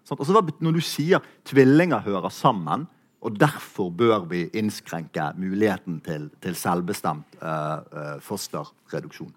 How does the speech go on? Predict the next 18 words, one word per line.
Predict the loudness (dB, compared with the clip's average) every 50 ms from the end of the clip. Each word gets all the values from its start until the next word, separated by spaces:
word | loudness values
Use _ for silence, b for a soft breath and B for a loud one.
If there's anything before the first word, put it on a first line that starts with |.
| _ -6
Dette | -2 -2 -2
handler | -2 -2 -2 0 0 2
jo | 2 0
om, | 0 0
da, | 0 -2
om | -2 -6 -8 -4
fosterreduksjon | -4 -4 -2 -2 -2 -2 -2 -4 -6 -8 -8 -6 -6 -6 -6 b b b b b b b b -8
av | -8 -8
friske | -10 -14 -6 -4 -4 -2 -2 -2 -2 -2 -2 -4 _ 2 2 2 2 -2 _
flerlinger, | -10 -4 -2 -2 0 0 0 2 2 2 0 0 -4 -6 -8 -10 -12 _ _ _ -8
eh, | -8 -6 -6 -6 -8 -10 -12 -12
før, | -4 -2 0 0 0 -2 -6 -10 -14 _ -12
eh, | -10 -10 -10 -12 -10 _
før | -8 -6 -6 -8 -10
uke | -14 -16 -14
tolv. | -14 -14 -14 -14 B B B B B B B B B B B B B B B B B B B B B B _ _ _ 4 4
Ehm, | 6 6 4 4 0 -2 -4 -6 _ _ _ _ _ _ _ _ _ _ _ _ _ 2
hva | 2 4